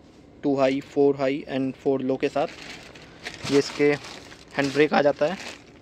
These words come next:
इसके rear power window controls आपको यहाँ पे दिए गए हैं,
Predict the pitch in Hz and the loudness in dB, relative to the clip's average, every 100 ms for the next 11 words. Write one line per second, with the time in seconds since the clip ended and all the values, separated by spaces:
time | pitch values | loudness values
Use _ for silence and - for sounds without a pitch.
0 | - - - - - 151 - 156 147 139 | -20 -20 -20 -20 -16 -12 0 0 2 2
1 | 147 - 143 139 143 143 143 143 147 147 | 2 4 2 2 0 -2 -2 -2 -2 -2
2 | 135 143 131 127 139 139 139 147 | -4 -4 -4 -4 0 0 0 -2